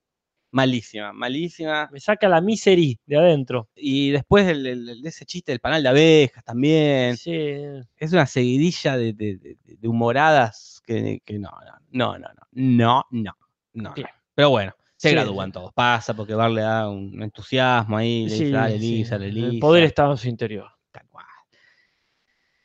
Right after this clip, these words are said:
Speaker 1: Se egresan, tiran todos los bigotes para arriba y ahí el, el milico tira el, el, ¿cómo se llama? El, una frase
Speaker 2: Claro.
Speaker 1: motivadora en inglés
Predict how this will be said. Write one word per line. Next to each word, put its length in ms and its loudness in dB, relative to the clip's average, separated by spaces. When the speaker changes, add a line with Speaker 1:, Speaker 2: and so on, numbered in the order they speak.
Speaker 1:
Se 160 -4
egresan, 540 2
tiran 260 -4
todos 200 -4
los 140 -4
bigotes 300 -4
para 160 0
arriba 420 2
y 80 2
ahí 360 4
el, 840 -2
el 160 -8
milico 460 0
tira 320 -2
el, 500 -10
el, 100 -20
¿cómo 180 -14
se 120 -8
llama? 160 -2
El, 400 -12
una 160 -4
frase 500 -2
Speaker 2:
Claro. 220 4
Speaker 1:
motivadora 800 2
en 100 -4
inglés 520 0